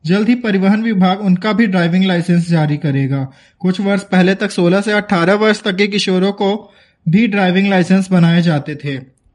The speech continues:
इस लाइसेंस पर पचास सीसी तक के मोपेड चलाने की मंजूरी थी। मोपेड बंद होने के बाद परिवहन विभाग ने किशोरों के लिए ड्राइविंग लाइसेंस बंद कर दिया।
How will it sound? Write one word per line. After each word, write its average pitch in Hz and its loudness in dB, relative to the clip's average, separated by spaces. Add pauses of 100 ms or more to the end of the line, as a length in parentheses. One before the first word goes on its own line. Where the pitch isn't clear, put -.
(120)
इस - -10 (120)
लाइसेंस 208 -2
पर 254 0
पचास 220 -2
सीसी 202 -6
तक 185 -4
के 180 2 (380)
मोपेड 196 0 (220)
चलाने 202 2
की 247 -2
मंजूरी 160 2
थी। 139 -4
मोपेड 160 0
बंद 202 -2
होने 254 -2
के 262 0
बाद 226 0
परिवहन 208 0
विभाग 180 0
ने 185 4
किशोरों 196 -2
के 240 0
लिए 196 2
ड्राइविंग 180 -2
लाइसेंस 190 -2
बंद 170 0
कर 143 -2
दिया। 135 -4